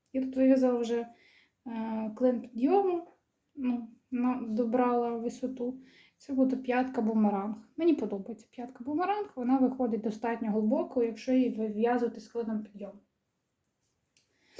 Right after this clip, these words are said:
От. Тому мені, і мені здалося, що мені буде достатньо легко вписати, е, вписати цю саме п'ятку в ці смужки. Ну, я щось просто уявила собі так.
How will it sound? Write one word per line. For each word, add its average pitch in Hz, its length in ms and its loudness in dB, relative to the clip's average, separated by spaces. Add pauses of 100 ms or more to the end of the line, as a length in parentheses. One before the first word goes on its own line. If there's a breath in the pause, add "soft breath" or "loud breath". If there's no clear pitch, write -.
(1000 loud breath)
От. 262 340 6 (680 loud breath)
Тому 311 220 -2
мені, 285 260 6
і 277 40 10
мені 277 240 10
здалося, 262 560 2 (320 loud breath)
що - 160 -6
мені 254 420 10
буде 220 640 0
достатньо 226 520 -6
легко 277 340 0
вписати, 233 720 -4 (920 loud breath)
е, 233 340 0 (1500 loud breath)
вписати 262 420 0
цю 262 220 2
саме 226 320 4
п'ятку 294 600 -2
в 220 200 -6
ці 269 140 2
смужки. 202 600 -4 (480 loud breath)
Ну, 294 80 -4
я 294 200 0
щось 262 240 4
просто - 580 -2
уявила 233 440 4
собі 214 300 -4
так. 185 380 -12